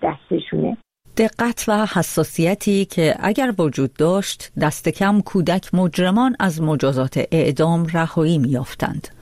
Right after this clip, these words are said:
Speaker 2: افرادی که در زمان وقوع جرم کمتر از هجده سال دارند و بر اساس قوانین جهانی اعدامشان ممنوع است، اما در ایران اعدام می‌شوند. اسامی بسیارند:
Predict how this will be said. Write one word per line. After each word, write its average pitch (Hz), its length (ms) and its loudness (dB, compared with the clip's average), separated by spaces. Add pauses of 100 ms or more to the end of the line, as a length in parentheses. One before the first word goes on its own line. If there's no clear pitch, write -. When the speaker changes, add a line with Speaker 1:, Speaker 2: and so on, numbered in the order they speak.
(200)
Speaker 2:
افرادی 185 420 0
که 208 100 0
در 180 200 2
زمان 190 440 2
وقوع 156 400 2
جرم 165 420 0 (120)
کمتر 170 360 0
از 233 200 0
هجده 170 360 0
سال 170 320 0
دارند 170 440 2 (220)
و 180 100 2
بر 170 260 0
اساس 233 380 0
قوانین 180 720 2
جهانی 147 640 2
اعدامشان 156 680 2
ممنوع 135 500 2 (140)
است، - 420 -10 (200)
اما 156 200 4
در 160 280 0
ایران 214 460 2
اعدام 135 400 0
می‌شوند. - 640 -4 (400)
اسامی 202 440 2
بسیارند: 151 800 -4